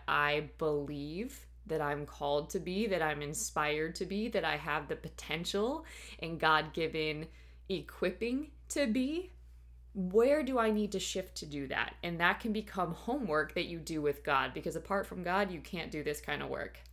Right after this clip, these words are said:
Just an F Y I. So I will give you an example. So there was a time in my life where,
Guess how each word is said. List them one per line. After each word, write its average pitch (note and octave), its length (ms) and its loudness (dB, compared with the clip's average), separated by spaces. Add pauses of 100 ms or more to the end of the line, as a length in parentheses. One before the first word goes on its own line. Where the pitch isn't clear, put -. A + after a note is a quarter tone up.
(120)
Just C#3+ 240 0
an D3 100 0
F C#3 160 -2
Y - 120 0
I. G2 260 2 (340)
So G3+ 440 8 (720)
I G3 220 12
will C#4 200 6
give F#3+ 200 8
you E3+ 480 6
an D#3+ 440 2
example. D3 540 0
So - 140 6
there F#3 120 6
was G3 140 6
a C4+ 60 2
time E3+ 640 2 (840)
in G3 360 8
my F#3 220 8
life D#3 460 6
where, F3+ 500 6